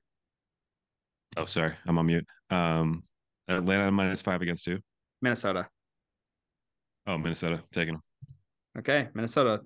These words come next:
Speaker 2: Don't know the Q B, but he's taking 'em. Okay. Here's the thing. Uh, Minnesota, to me, I agree. I kind of, uh, uh-oh. I kind of, uh, also think Minnesota is the pick here.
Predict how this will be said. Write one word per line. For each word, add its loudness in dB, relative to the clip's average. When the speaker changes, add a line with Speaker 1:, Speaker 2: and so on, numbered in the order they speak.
Speaker 2:
Don't 2
know 4
the -2
Q 0
B, 0
but -8
he's -10
taking -4
'em. -10
Okay. 4
Here's 4
the 4
thing. 4
Uh, 2
Minnesota, 2
to -8
me, -2
I 2
agree. 2
I -2
kind 0
of, -2
uh, 0
uh-oh. -10
I 2
kind 2
of, 2
uh, 2
also 2
think 0
Minnesota 0
is 0
the -2
pick -4
here. 2